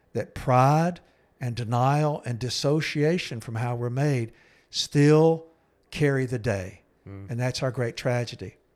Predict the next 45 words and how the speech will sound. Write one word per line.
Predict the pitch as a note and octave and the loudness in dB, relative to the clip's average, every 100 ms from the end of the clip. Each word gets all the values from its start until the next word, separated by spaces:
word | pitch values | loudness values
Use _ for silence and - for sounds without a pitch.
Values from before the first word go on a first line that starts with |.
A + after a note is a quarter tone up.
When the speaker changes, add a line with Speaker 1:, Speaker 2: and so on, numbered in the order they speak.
| _ _ _ _ _ _ _ _ | _ _ _ _ _ _ _ _
Speaker 1:
And | C3 A#2 | -4 -2
so | C#3 B2 A#2 A#2 _ _ _ - | 0 0 0 -4 _ _ _ -6
I | C3 A#2 | -4 0
hope | D3+ D3+ | 0 0
those | C3+ | -4
two | - D#3 C3+ | -4 -4 -2
things | C#3 B2 A2 - | -4 -6 -8 -6
really | B2+ A#2+ | -6 -4
help, | G#2+ A2+ - - B2 | -4 -6 -6 -12 -4
being | C3+ A#2+ | -2 -2
willing | B2 B2+ | -2 -4
to | - | -6
keep | B2+ B2+ | -6 -2
asking | B2+ C3 B2+ | -2 -2 -8
for | A#2 A2 | -8 -6
help. | A2 G#2+ | -4 -6
And | - A2+ | -8 -6
this | A#2 - | -6 -8
is | A2+ | -10
a | A#2 A2 | -12 -10
category | - B2 A#2+ A#2 A#2 | -4 -4 -4 -6 -4
you're | A2 A2 | -4 -4
looking | C3+ - A#2+ | -4 -4 -10
for | - A2 G#2+ | -8 -10 -8
in | A2+ | -8
the | G#2+ | -10
person | - B2+ A2+ - G#2 - _ _ | -4 -4 -4 -8 -16 -20 _ _
around | A2+ A#2 A2 G2+ | -6 -4 -4 -8
you. | G2 F#2+ _ _ _ | -12 -18 _ _ _
And | B2+ | -6
hopefully | G#2 E3+ F3+ C3+ A#2 | 0 2 0 -6 -4
we're | C3+ | -4
doing | B2+ A#2+ | -4 -6
our | A2+ G#2+ | -8 -10
part | D3 C3+ - | -8 -8 -10
to | |
build | G2+ B2 C3+ G#2+ | -6 -4 -2 -4
more | A2 C3 G#3+ | -4 0 0
of | E3 A2+ | 0 -4
those | G#2+ - | -10 -12
people, | - G#2 - | -10 -10 -10
so | - A2+ G2+ | -10 -10 -10
to | G2+ | -12
speak, | - G2+ | -10 -6
Speaker 2:
Right. | F#2 F2 | -4 -6